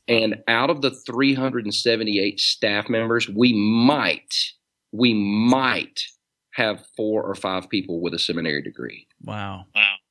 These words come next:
Speaker 1: Most of the people that I work with, I get to serve with, um, come from the marketplace background.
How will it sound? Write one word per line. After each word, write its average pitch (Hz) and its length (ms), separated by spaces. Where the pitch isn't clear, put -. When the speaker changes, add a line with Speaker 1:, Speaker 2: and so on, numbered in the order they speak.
Speaker 1:
Most 117 560
of 107 440
the 104 80
people 123 300
that 101 220
I 98 40
work 107 300
with, 104 180
I 104 80
get 107 120
to - 80
serve 107 240
with, 101 320
um, 95 460
come 110 200
from 117 140
the 110 60
marketplace 110 560
background. - 500